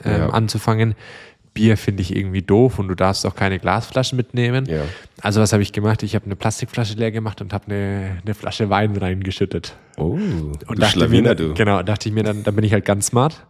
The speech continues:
Speaker 2: Ja.
Speaker 1: und trink einfach eine Plastikfla-, also aus der Plastikflasche Wein. Aber bei dem Frühstück, wo wir waren, da gab's halt, ähm, ganz normal Frühstück eben und dann komm ich rein und dann so, „Ey, Marc, schön, dass du da bist.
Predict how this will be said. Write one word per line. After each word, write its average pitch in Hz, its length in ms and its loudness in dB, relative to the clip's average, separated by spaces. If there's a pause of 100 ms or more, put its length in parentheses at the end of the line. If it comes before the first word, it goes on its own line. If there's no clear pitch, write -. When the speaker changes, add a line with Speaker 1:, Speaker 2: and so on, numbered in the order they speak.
Speaker 2:
Ja. 73 240 -6
Speaker 1:
und 101 220 -4
trink - 180 -4
einfach 101 160 -2
eine 98 120 -2
Plastikfla-, 104 580 -2
also 98 180 -2
aus 95 140 -4
der 87 100 -6
Plastikflasche 101 680 -4
Wein. 101 320 0 (120)
Aber 92 220 0
bei 92 140 0
dem 92 120 0
Frühstück, 135 380 0
wo 87 140 -4
wir 87 120 -4
waren, 95 280 -4 (880)
da 90 140 -8
gab's 92 340 -2
halt, 95 280 2 (680)
ähm, 92 640 0
ganz - 240 -4
normal 90 180 -2
Frühstück - 360 -2
eben 104 340 0
und 90 540 -4
dann 87 280 -2
komm 95 180 0
ich 85 140 -2
rein 104 220 2
und 90 80 0
dann 85 140 -2
so, - 100 -6
„Ey, 135 320 2
Marc, 131 420 0
schön, 123 180 -6
dass 117 160 -8
du 123 60 -14
da 117 140 -2
bist. 117 320 -6